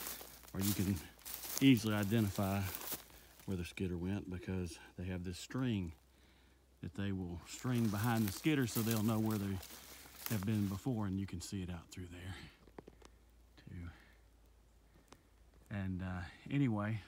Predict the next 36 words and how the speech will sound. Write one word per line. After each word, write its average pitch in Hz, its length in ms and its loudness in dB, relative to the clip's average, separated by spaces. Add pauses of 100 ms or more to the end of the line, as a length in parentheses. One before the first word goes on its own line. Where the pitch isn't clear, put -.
bottom 117 340 8
line 117 280 10
is 110 320 6 (500)
they 92 60 -4
put 151 200 12
Arsenal 127 440 12
on 120 160 10
this 117 260 6
a - 20 -8
few 117 200 4
weeks 110 300 4
ago, 107 420 6 (200)
uh, 98 260 -2
a - 20 0
month 101 320 2
or 98 40 0
so 101 280 2
ago, 98 420 2 (640)
maybe 98 140 0
a 92 40 2
month 98 240 2
and 92 100 0
a 92 40 -4
half. 101 440 -2 (1160)
And, 98 340 0
uh, 95 300 -2 (2250)
basically 135 460 6
it's 113 80 2
to, 117 180 4
uh, 101 880 -4
it's 98 140 -4
a 95 40 -6
chemical 117 520 2
that 90 220 -2
will, 90 260 -4 (840)
uh, 50 120 -10